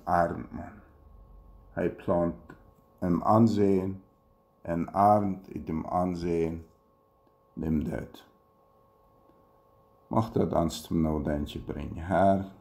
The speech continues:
wir beten, dass du unsere Augen aufmachst. Und wir beten, dass du uns weise machst, dass wir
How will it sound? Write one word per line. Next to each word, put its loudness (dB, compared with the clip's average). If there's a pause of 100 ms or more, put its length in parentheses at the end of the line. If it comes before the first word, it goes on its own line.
(1800)
wir 0
beten, 6
dass 2
du 0
unsere 0
Augen -4
aufmachst. -6 (100)
Und -4
wir -2
beten, 2
dass 0
du -2
uns -2
weise 2
machst, -2 (260)
dass -4
wir 0